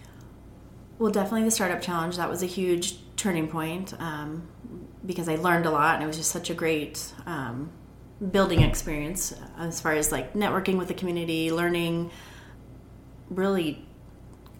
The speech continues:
I think that was kind of a pivotal moment in, like, do I wanna get real serious about this? Do I wanna just keep doing it on my basement? I think that was a turning point, um, for sure. Then also,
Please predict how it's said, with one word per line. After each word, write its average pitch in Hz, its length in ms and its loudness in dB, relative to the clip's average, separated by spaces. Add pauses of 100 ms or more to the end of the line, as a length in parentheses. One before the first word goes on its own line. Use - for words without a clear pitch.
(160)
I 165 80 -6
think 226 220 2
that 175 120 6
was 185 120 4
kind 185 200 2
of 160 80 4
a - 40 0
pivotal 175 300 2
moment 170 260 2
in, 160 100 0
like, 135 260 -4 (1040)
do 175 60 -8
I 160 60 -4
wanna 196 180 -2
get - 160 -6
real 180 160 4
serious 294 320 2
about 277 220 4
this? 302 260 6
Do 226 80 6
I 190 40 8
wanna 175 300 4
just 190 220 0
keep 208 180 0
doing 202 160 6
it 185 100 6
on 175 100 6
my 165 80 6
basement? 233 640 4
I 214 80 4
think 196 240 0
that 156 160 4
was 165 160 2
a - 40 2
turning 156 280 0
point, 151 560 -2
um, 156 440 -2 (1300)
for - 200 -2
sure. 185 560 4
Then 185 400 4
also, 180 800 4